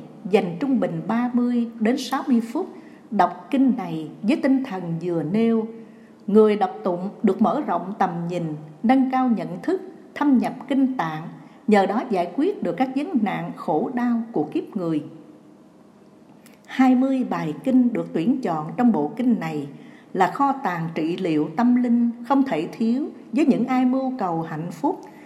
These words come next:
và quý trọng giá trị an lạc đạt được từ lối sống tôn trọng nhân quả, đạo đức. Hãy cùng nhau truyền bá bộ kinh này để con đường tâm linh Phật giáo trở nên gần gũi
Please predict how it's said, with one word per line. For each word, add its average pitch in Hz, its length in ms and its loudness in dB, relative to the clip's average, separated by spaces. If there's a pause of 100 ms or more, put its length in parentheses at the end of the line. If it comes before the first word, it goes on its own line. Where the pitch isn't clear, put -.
(160)
và 196 120 4
quý 220 360 2
trọng 170 280 -4
giá 220 240 -2
trị 170 160 -4
an 247 240 2
lạc 165 300 -6 (200)
đạt 175 280 0
được 165 380 -4
từ 170 140 2
lối 202 200 0
sống 240 280 0 (100)
tôn 254 160 0 (100)
trọng 165 240 -4
nhân 247 260 2
quả, 160 360 -4 (160)
đạo 160 300 -4
đức. 262 140 -2 (880)
Hãy 196 500 -2
cùng 190 300 0
nhau 262 420 2
truyền 170 220 0
bá 208 260 -2
bộ 170 220 2
kinh 262 220 2
này 165 280 -6 (420)
để 254 180 6
con 269 160 2
đường 170 280 -2
tâm 262 180 4
linh 262 200 2
Phật - 260 -6
giáo 214 420 -2 (160)
trở 226 120 6
nên 269 280 4
gần 170 280 -4
gũi 160 360 0